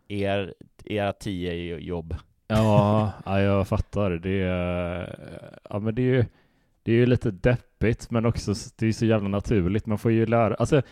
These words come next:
Speaker 2: jag tänker också så här, har man lagt den tiden på att lära sig en, ett system som säkert var väldigt avancerat och, och ta, ta till sig och, och sådär,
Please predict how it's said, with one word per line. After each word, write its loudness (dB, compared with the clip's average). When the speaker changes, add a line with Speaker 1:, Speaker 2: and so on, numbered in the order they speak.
Speaker 2:
jag -2
tänker 0
också 0
så 2
här, 4
har 2
man 2
lagt 0
den 2
tiden 2
på 0
att 0
lära 2
sig 2
en, 0
ett 0
system 0
som -2
säkert 0
var 4
väldigt 2
avancerat 0
och, -2
och 2
ta, -2
ta 0
till 0
sig 2
och, 2
och -6
sådär, -2